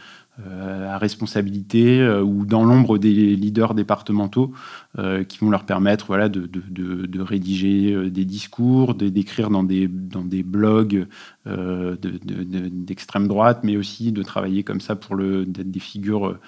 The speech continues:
publiques du, du, du Front National dans, dans les territoires. Donc ils ont un certain nombre de compétences militantes, euh, qu'ils mettent au service du parti,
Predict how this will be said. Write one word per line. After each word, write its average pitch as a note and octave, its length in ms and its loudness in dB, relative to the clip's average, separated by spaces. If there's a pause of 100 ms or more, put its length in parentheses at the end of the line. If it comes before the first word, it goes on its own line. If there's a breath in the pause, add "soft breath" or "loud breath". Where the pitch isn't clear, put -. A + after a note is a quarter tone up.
(300 loud breath)
publiques A#2 400 2
du, F#2+ 200 -2
du, G2 240 -4
du G2 100 -6
Front A2 220 -2
National G#2+ 640 2
dans, G2+ 240 0
dans G2 160 0
les G2 120 0
territoires. G2 420 0
Donc G#2 240 2
ils G#2+ 120 -2
ont C3 200 6 (400 loud breath)
un G#2+ 40 -2
certain A#2 320 0
nombre A2+ 360 4
de F#2+ 180 -4
compétences C3 720 2
militantes, G#2 800 0
euh, G2 260 -8
qu'ils - 220 -4
mettent A#2 260 2
au A#2 40 0
service G#2 420 -2
du G#2 100 -6
parti, C3 520 -2